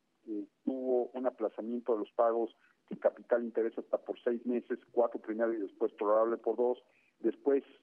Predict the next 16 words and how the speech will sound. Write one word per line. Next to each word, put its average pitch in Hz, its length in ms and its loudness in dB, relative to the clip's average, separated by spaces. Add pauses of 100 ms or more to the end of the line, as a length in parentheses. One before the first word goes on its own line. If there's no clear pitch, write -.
(120)
se 127 80 0
puede 135 260 2
hacer 127 200 -4
una 127 140 0
reestructura 117 580 -2
para 104 240 0
alargar 107 360 0
el 113 80 -4
plazo. 127 540 -2 (300)
O - 120 -6
sea, 123 260 2 (120)
estamos 151 380 -4
muy 147 160 -6
abiertos 127 640 -4 (100)
en 113 120 -6
entender 110 560 -2